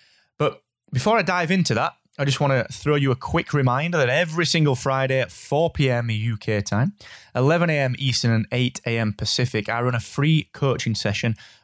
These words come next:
over on Facebook where you and me can just get together and define, challenge and conquer your biggest business issues. So you can join me every single week. I'm not going anywhere. You can join me, excellence dash expected dot com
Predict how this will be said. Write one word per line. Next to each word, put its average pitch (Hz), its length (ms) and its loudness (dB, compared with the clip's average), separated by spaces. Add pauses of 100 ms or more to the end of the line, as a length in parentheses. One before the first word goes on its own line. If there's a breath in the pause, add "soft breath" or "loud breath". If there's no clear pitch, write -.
over 117 280 0
on 110 100 0
Facebook 107 800 -4
where 107 340 -2
you 117 240 0
and 143 100 2
me 127 140 4
can 123 160 0
just 117 160 -2
get - 160 -4
together 117 320 -2
and 107 180 -2
define, 147 520 0 (420 soft breath)
challenge 160 580 2
and 190 300 2
conquer 139 380 0
your 123 380 -2
biggest 123 440 -2 (220)
business 104 440 0 (280)
issues. 92 580 0 (560)
So 117 320 0 (160)
you 160 80 -4
can 196 140 4
join 143 200 4
me 113 100 2
every 131 180 2
single 117 320 2
week. 92 240 -6
I'm 101 120 -4
not - 160 -6
going 98 340 0 (180)
anywhere. 104 840 0 (360 soft breath)
You 123 80 -2
can 127 120 2
join 127 280 4
me, 127 120 2
excellence 147 460 2
dash 131 260 -2
expected - 520 -4
dot - 220 -4
com 110 260 0